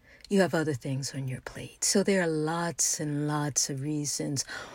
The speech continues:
why you may not mention it to your gynecologist, but this is really about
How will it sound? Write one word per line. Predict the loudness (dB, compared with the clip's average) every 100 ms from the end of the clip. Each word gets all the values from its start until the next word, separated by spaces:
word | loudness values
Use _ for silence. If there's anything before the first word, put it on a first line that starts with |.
| -18 -20 -8
why | -2 -2 0 -2 -2 -2 -6 -10 -18 _ _ _ _ _ _ _ _ _ _ _ _ _ _
you | -2
may | 0 2
not | 2 0 -2
mention | -4 -4 -6 -6
it | -8 -8
to | -4 -2
your | 0 0 -2 -4 -12 -20 _
gynecologist, | -2 0 0 -2 -4 -2 -4 -4 -2 -2
but | -2 -2
this | 0 0 0
is | -2 -2
really | 0 2 2 0
about | -2 -2 0 -2